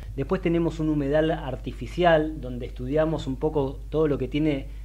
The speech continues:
relación con los humedales, la función en relación a los ecosistemas, para qué sirven.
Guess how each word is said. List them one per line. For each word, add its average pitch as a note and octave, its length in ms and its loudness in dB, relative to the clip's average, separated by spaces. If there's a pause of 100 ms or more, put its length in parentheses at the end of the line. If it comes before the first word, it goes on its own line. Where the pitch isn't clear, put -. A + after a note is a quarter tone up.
(120)
relación C3 420 -2
con D3 140 0
los B2+ 220 -4
humedales, C3 960 -2
la C3 160 -6
función D3+ 580 0 (240)
en B2 100 -6
relación B2+ 360 -2
a C#3+ 80 2
los C3 180 0
ecosistemas, B2+ 760 -2
para B2 280 -4
qué C3+ 120 0
sirven. C3+ 680 -2